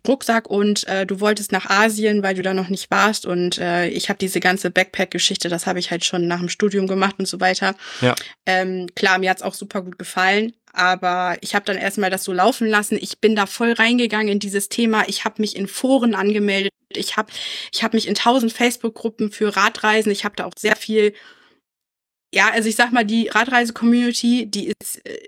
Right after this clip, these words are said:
Speaker 1: toll, die unterstützt sich, aber die ist auch gnadenlos, ne? Also wenn du da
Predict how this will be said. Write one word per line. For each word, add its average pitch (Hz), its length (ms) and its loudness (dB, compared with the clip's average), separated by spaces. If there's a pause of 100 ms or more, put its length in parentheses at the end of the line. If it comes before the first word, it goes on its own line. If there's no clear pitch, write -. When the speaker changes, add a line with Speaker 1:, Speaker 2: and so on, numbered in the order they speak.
Speaker 1:
toll, 220 320 4
die 233 80 -4
unterstützt 208 500 -4
sich, 277 220 -4
aber 202 180 0
die 202 180 -6
ist - 140 -4
auch 196 140 -4
gnadenlos, 185 720 0
ne? 226 260 -4
Also 170 240 -4
wenn 190 160 -2
du 202 100 -4
da 190 300 2